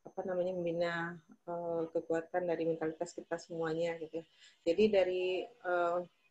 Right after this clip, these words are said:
masing-masing osjur itu ada khasnya. Nah, ini yang saya, yang teringat itu, eh, angkatan dua ribu, semuanya sih mengesankan, tapi yang sekarang, eh, waktu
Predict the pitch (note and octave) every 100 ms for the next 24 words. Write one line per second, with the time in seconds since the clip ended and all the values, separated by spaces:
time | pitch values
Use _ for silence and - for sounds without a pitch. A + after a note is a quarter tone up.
0 | - F3 - F3 F3 - F3 F3 F3 -
1 | F3+ F3 D3+ F3 - A#3+ B3+ - - -
2 | F#3 A3+ A3 A3 A3 A3+ A3 F#3 F3 F#3
3 | A3+ A3+ G3+ G3 G3+ G#3 F#3+ F3+ F3+ F#3
4 | F#3 F#3 - F#3+ F#3 F#3 G3 F#3+ F#3+ F#3+
5 | - A#3+ B3+ - - - _ _ - F3+
6 | F3 F3 F3 F3+ - _ _ _ _ _
7 | _ _ - - E3+ D#3+ F#3 F#3+ F#3 F#3
8 | F3 F3+ F3+ D#3+ D#3+ G3 G#3 G#3+ A3+ C#4
9 | D#4+ C#4 A3+ A3 G#3+ G#3 G#3 E3+ D#3+ G#3+
10 | A3+ G#3 C4 B3+ - - _ - A3 A3
11 | A3 A3 G3+ G#3 A#3+ B3 G#3 G#3 G3+ G3+
12 | G3 G3+ - G#3+